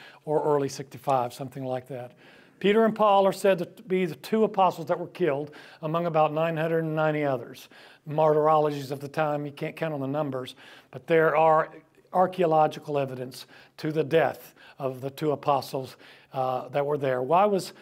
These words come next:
Peter in Rome? I don't know. Paul, why did he go back if he was released two years before, approximately,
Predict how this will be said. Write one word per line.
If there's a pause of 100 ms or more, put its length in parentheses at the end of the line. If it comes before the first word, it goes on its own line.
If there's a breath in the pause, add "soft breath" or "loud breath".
(160 loud breath)
Peter
in
Rome?
I
don't
know. (440 loud breath)
Paul,
why
did
he
go
back (260 loud breath)
if
he
was
released
two
years
before, (320 loud breath)
approximately,